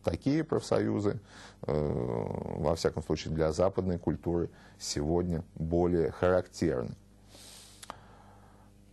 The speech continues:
И, в принципе,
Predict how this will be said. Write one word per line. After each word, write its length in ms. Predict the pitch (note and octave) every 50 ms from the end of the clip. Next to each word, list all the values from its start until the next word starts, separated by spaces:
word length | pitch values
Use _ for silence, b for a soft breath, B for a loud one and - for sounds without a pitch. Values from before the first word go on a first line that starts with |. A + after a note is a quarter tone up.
| - -
И, 240 | B2 C3+ D3 C#3+ C3+ G#2+ - G1+ - - - - - - - - - - - - - - - - - -
в 60 | - -
принципе, 640 | E3 E3+ G#3 G#3+ - - E3 - D#3 D3 - -